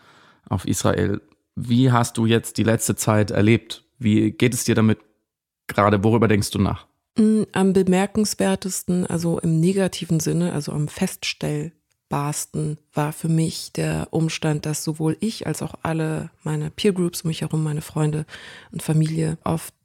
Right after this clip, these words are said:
Speaker 2: der ganz verzweifelten Suche nach Einordnung und Umgang mit
Speaker 1: Mhm.
Speaker 2: dem Krieg dort waren.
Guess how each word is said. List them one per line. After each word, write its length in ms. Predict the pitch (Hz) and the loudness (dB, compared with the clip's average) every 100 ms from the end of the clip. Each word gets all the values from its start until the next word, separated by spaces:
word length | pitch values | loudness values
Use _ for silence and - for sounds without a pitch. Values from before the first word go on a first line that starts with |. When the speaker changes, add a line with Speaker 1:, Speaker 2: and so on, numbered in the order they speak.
| - | -4
Speaker 2:
der 120 | 156 | -2
ganz 220 | 160 185 | 0 -2
verzweifelten 600 | - 165 - 165 170 - | -2 -2 0 0 0 -2
Suche 320 | 160 170 170 156 | 0 -2 -2 -2
nach 180 | 156 - | -4 -2
Einordnung 840 | 160 175 175 156 151 - 151 143 - | 0 2 0 -2 -2 -2 -2 -4 -4
und 420 | 160 151 151 - - | -4 -2 -2 -4 -2
Umgang 680 | 175 180 170 156 143 143 151 _ - | 2 2 2 0 -2 -2 -8 _ -6
mit 360 | 160 160 120 92 | 0 4 4 4
Speaker 1:
Mhm. 100 | 110 - - | 2 -4 -2
Speaker 2:
dem 140 | 151 | -2
Krieg 300 | 156 - 151 | -2 -6 -4
dort 280 | - 147 - | -4 -4 -2
waren. 420 | 139 147 - 160 | -2 -2 -2 -4